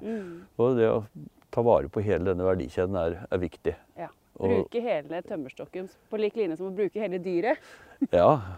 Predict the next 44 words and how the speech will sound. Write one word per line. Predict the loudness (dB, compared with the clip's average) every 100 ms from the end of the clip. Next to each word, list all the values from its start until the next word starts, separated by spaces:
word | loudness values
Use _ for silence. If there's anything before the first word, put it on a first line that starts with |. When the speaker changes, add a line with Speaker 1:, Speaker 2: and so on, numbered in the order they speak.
| -4
Speaker 2:
ikke | -2 0
sant? | 2 2 2
Og | 4
det | 6
er | 6
på | 4
mange | 0 -2
måter | 2 2
det | 4 2
som | 2 0 0
i | 0
dag | 2 0
blir, | 2 2 2 0 -6 -20 -8 0
er |
minst | 2 2 0 4
verdt. | 4 4 _ -2
Er | 4 4
det | 6 2
et | 2
mål | 0 2 2
om | 2
også | 0 0 2
å | 2 4 4 2 4 2
sørge | 2 2 2 2
for | -2 -2 -2
at | -2
får | -2 0
en | 0
helt | 0 -2 2
annet | 2 2 0
verdi | 2 4 2
Speaker 1:
Mm. | 0 -10 -20 -8 0
Speaker 2:
ved | 2
at | 2
det | -2
kan | -2 0
bli | 0
brukt | 0 -4 -6 0
i, | 0 0
i | -2 0
nye | 2 0 -2 -6
produksjoner. | -4 -4 -4 -4 -6 -8 -10 -14 _ _
Speaker 1:
Mm. | -12
Speaker 2:
Så | -6